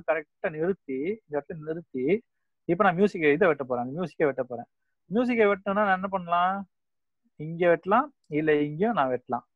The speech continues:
என்ன, ஏன் ரெண்டு வெட்டு, இங்க ஒரு கத்திரிக்கோள் இருக்கு, இங்க ஒரு கத்திரிக்கோள் நீங்க கேட்டீங்க அப்படின்னா, இத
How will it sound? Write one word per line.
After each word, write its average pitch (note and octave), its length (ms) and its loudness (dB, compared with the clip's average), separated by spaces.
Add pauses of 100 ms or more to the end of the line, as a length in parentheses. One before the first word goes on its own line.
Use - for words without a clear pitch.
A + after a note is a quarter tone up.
(360)
என்ன, A3+ 260 0
ஏன் B3 220 0 (220)
ரெண்டு F#3+ 300 -2
வெட்டு, G3+ 240 4 (380)
இங்க F3+ 160 0
ஒரு F#3 120 0
கத்திரிக்கோள் G3 400 0
இருக்கு, G3 180 -6
இங்க F3 100 -4
ஒரு D#3 80 -4
கத்திரிக்கோள் E3 360 -6
நீங்க C#3 140 -20
கேட்டீங்க D#3 300 -2
அப்படின்னா, B2+ 340 -4 (1800)
இத F#3 260 0